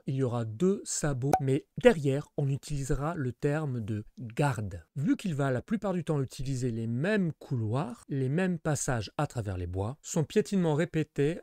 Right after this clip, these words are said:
va créer de très longues coulées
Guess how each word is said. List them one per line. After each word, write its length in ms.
va 300
créer 520
de 220
très 340
longues 300
coulées 400